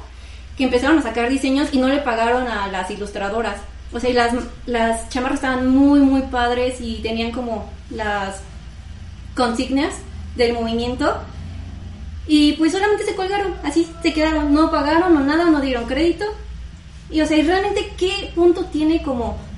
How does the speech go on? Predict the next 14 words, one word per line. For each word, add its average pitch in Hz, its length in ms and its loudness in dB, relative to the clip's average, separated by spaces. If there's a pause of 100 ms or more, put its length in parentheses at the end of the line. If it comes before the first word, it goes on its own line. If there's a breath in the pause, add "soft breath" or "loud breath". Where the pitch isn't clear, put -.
tener 269 360 0
todo 320 300 2
este 302 200 -2
movimiento, 262 920 0
que 247 180 0
te 226 140 -2
estén 247 200 -2
apoyando, 247 580 -2
cuando 247 260 0
realmente 302 360 2
lo 302 100 0
único 294 200 2
a 254 60 -4
ti 247 140 -8